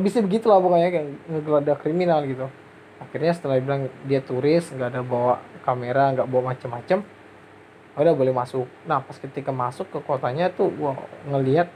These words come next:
kayak kota hantu, sepi banget. Dan ketika ustadznya berkunjung ke salah satu masjid yang ada di Xinjiang sana, di daerah Uighur situ, itu, guys,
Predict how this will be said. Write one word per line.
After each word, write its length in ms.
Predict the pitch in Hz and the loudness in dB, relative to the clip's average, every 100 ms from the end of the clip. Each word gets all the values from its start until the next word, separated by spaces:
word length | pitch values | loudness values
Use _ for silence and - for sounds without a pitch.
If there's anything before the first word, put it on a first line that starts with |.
| - - - - - - - | -18 -20 -20 -20 -20 -20 -6
kayak 240 | - 131 - | 0 0 0
kota 240 | 147 147 | -2 -2
hantu, 400 | 139 175 196 175 | 0 0 0 -6
sepi 560 | - 175 - - 226 170 | -6 -12 -14 -2 2 2
banget. 240 | 135 131 - - - - - - - - - - 147 | 2 -2 -8 -20 -20 -20 -20 -20 -20 -20 -20 -10 -6
Dan 160 | 131 | -4
ketika 400 | 135 - 175 226 | -6 -8 2 4
ustadznya 480 | 170 156 151 147 147 | 4 2 0 0 -2
berkunjung 560 | 143 143 175 190 208 180 | -4 -4 -4 0 0 0
ke 80 | |
salah 160 | - 139 | 0 0
satu 240 | 147 135 | 0 -6
masjid 400 | 143 135 - - 170 | -6 -6 -6 -6 -6
yang 160 | 139 135 | -6 -2
ada 160 | 135 | -2
di 160 | 127 127 | -2 -8
Xinjiang 480 | - 147 135 131 131 | -10 -6 -2 2 2
sana, 400 | 185 180 147 156 - - - - - - | 2 0 -2 -6 -18 -20 -20 -20 -20 -10
di 80 | 135 | -4
daerah 240 | 127 123 | 0 2
Uighur 320 | - 135 131 135 | 2 0 2 0
situ, 320 | 170 165 165 - - - | -2 -4 -4 -8 -14 -2
itu, 320 | 233 - - 170 | -2 0 0 4
guys, 320 | 135 131 - | 4 4 0